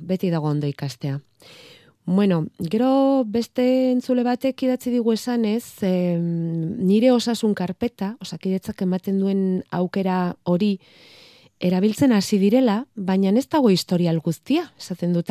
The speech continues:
nora jo daiteke osorik, eh, egon dadin. Bueno, ba, gu deitu egin dugu nire osasun karpeta, mm, kontsultatzeko Osakidetzak daukan zerbitzura,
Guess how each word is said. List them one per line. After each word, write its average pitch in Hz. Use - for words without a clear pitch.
nora 262
jo 254
daiteke 180
osorik, 175
eh, 175
egon 180
dadin. 214
Bueno, 196
ba, 180
gu 226
deitu 247
egin 190
dugu 220
nire 196
osasun 190
karpeta, 185
mm, 185
kontsultatzeko 202
Osakidetzak 190
daukan 190
zerbitzura, 208